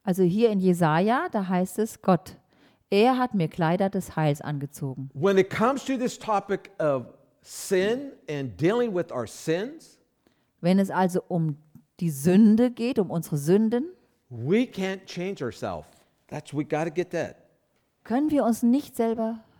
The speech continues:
Speaker 1: verändern. Das müssen wir begreifen.
Speaker 2: We can't clean ourselves up before God.
Speaker 1: Wir können uns vor Gott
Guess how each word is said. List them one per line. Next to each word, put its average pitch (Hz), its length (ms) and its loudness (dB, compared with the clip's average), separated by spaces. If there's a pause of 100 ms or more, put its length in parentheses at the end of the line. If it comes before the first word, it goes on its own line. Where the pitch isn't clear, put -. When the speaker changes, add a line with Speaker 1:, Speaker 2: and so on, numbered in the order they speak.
(160)
Speaker 1:
verändern. 190 640 2
Das 180 180 0
müssen 202 220 2
wir 190 80 4
begreifen. 220 680 -4
Speaker 2:
We 156 280 2
can't 226 340 -2 (100)
clean 190 320 0
ourselves 147 480 -2
up 131 200 -2
before 123 300 -4
God. 92 280 -8 (200)
Speaker 1:
Wir 175 100 -4
können 202 280 4
uns 190 180 0
vor 175 160 0
Gott 185 320 0